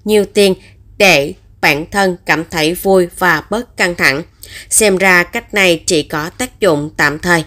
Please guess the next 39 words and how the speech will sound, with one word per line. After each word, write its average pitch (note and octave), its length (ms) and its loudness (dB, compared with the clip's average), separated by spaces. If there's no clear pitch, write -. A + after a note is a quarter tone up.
nhưng F#3 240 0
lại D3 240 2
tốn D#3 200 -6
tiền. F3+ 180 4
Nếu A3 140 4
đang A3+ 240 2
có F3+ 200 -4
ý A3 80 -6
định F#3+ 260 0
muốn F3+ 320 4
khởi E3 240 0
sự D#3+ 320 0
làm E3 260 0
ăn F3 220 0
thì F#3+ 160 4
lúc G#3 220 -2
này F#3 300 0
chưa G3 140 0
phải D#3 300 0
là F#3 200 -2
thời F3 180 -4
điểm D3+ 340 0
thích - 180 -8
hợp. F#3 200 2
Bạn F#3 180 2
nên G#3 200 -2
dành F3+ 240 0
thêm F#3+ 260 -2
thời F3 220 -2
gian F3+ 280 2
để D#3 180 0
nghiên F3 220 -2
cứu E3 360 0
đối E3 220 -2
thủ, D#3+ 320 0
tìm A#3 180 4
hiểu E3+ 340 0
thị D3+ 160 0
trường, F#3 280 2